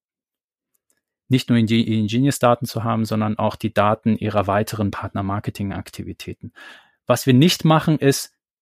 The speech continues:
ein Data Warehouse entwickeln, wo alle Daten des Unternehmens drin sind, was ich vorhin gesagt habe. Also das Datev und die Zeiterfassung und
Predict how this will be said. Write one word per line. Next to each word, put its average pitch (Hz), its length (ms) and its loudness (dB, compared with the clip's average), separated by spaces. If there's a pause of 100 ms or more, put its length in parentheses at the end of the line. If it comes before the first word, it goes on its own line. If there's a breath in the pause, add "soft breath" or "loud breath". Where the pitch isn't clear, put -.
(180)
ein 117 220 2
Data 123 360 2
Warehouse 127 340 2
entwickeln, 117 540 -2
wo 104 60 -4
alle 123 280 2
Daten 101 320 0
des 95 160 -8
Unternehmens 98 500 -6
drin 92 220 -12
sind, 85 200 -10
was 110 120 -4
ich - 140 -6
vorhin 113 240 -2
gesagt 107 360 -4
habe. 95 200 -6
Also 101 180 -4
das 104 320 -4 (280 soft breath)
Datev 160 720 2
und 110 200 -2
die 107 80 -2
Zeiterfassung 147 1120 -2
und 110 360 -2